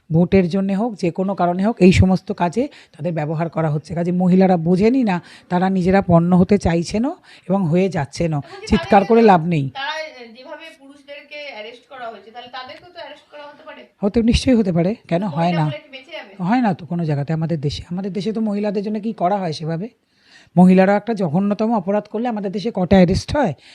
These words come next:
Speaker 1: ফাঁসি তো ছেড়েই দাও, কটা যাবজ্জীবন, কটা কি, কিভাবে কি সেটা হয়? হয় কি নিরিখে, হিসেবের নিরিখে? হয় না।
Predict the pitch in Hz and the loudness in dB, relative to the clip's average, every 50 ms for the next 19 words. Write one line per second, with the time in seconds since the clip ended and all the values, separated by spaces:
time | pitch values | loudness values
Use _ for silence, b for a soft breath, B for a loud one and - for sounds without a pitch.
0 | b b b - 160 156 - - 180 - 233 233 - 202 175 175 180 180 185 190 | b b b -4 -2 -2 0 0 0 2 2 4 4 2 2 2 0 0 0 0
1 | 247 - - b b b b b - 175 165 196 202 175 190 160 156 180 180 147 | -2 -2 -8 b b b b b -6 -4 -2 -2 -2 0 0 0 0 0 0 -2
2 | - - 262 262 240 - - 185 175 - 196 196 - 262 - - - 277 294 233 | -4 -6 -6 -6 -8 -8 -8 -8 -6 -6 -6 -8 -8 -10 -12 -10 -8 -8 -6 -6
3 | 240 247 233 220 175 - 214 180 - - 160 - 147 139 120 139 135 135 113 165 | -4 -4 -6 -6 -8 -8 -10 -10 -10 -10 -8 -8 -6 -6 -6 -6 -6 -6 -4 -4
4 | 180 180 - - 302 262 - b b b b b 165 180 180 185 180 - - 220 | -4 -4 -2 -2 -2 -2 -2 b b b b b 4 6 6 6 4 2 0 -4
5 | 294 - _ _ _ _ _ _ _ - 175 160 - 185 170 190 190 185 180 175 | -4 -4 _ _ _ _ _ _ _ -8 -6 -2 -2 0 0 0 -2 -2 -4 -6
6 | 190 - - 202 147 180 175 180 165 147 131 | -6 -8 -10 -12 -10 -10 -10 -10 -10 -10 -12